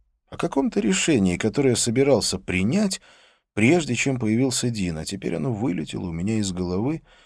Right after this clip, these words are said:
но все еще вертелось на кончике языка. То и дело я щелкал пальцами, пытаясь его вспомнить. Кажется, я даже что-то сказал,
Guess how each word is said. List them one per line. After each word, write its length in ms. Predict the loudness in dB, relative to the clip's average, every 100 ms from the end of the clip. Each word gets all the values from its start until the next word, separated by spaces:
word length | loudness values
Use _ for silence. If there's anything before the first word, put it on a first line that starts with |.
| _ _
но 120 | -6 -4
все 200 | -2 -2
еще 220 | 0 0
вертелось 720 | 2 0 0 0 0 0 -2
на 140 | -4
кончике 560 | -4 -4 -4 -8 -8 -8
языка. 500 | -6 -8 -8 -12 -14 _ _ _ _ _ _ _ _
То 120 | 0
и 100 | 0
дело 220 | 2 0
я 180 | 0 -2
щелкал 460 | -4 -4 -6 -10 -14
пальцами, 540 | -8 -6 -6 -8 -10
пытаясь 500 | -10 -8 -6 -4 -4
его 160 | -4 -4
вспомнить. 840 | -6 -6 -2 0 0 -2 -4 -8 -12 -20 -20 -20 _ _ _ _ _
Кажется, 380 | -6 -4 -2 0
я 20 |
даже 220 | 2 0
что-то 280 | -2 -4 -4
сказал, 800 | -4 -2 -2 -2 -2 -2 -6